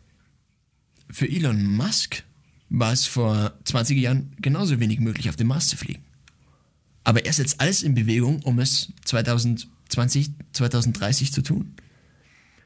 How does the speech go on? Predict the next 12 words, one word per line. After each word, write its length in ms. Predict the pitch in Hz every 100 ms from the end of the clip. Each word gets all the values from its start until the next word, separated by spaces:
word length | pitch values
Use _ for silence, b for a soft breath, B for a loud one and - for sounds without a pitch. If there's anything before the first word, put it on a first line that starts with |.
| b b b
Das 140 | 123
heißt, 240 | 147 151 -
in 100 | 147
gewisser 340 | 143 185 190
Weise 300 | 131 113 113
wird 240 | 131 220 -
alles 300 | 117 113 120
möglich, 560 | 113 - - - - -
kann 200 | 147 196
es 160 | -
vielleicht 340 | - - - 131
werden. 340 | - - -